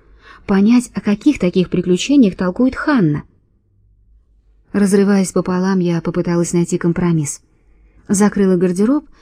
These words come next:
перекинула через руку голубое платье и подошла к двери. Эмилин сидела на полу со щёткой в руке.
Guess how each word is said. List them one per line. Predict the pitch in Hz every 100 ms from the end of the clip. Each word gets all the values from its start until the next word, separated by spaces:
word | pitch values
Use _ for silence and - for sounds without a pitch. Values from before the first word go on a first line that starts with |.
| - -
перекинула | - 208 220 185 170 165
через | 190 190 185
руку | 185 175
голубое | 170 185 185 185
платье | 180 254 285 -
и | 170 175 180
подошла | 190 202 202 233
к | 226
двери. | 202 156 143 135 _ _ _ _ _ _ - _ _ _ _ _ _ _ _ - - -
Эмилин | 262 302 208 165 160
сидела | - 185 269 254
на | 220
полу | 214 208 262
со | 262 208
щёткой | - 233 - 220
в |
руке. | 233 240 160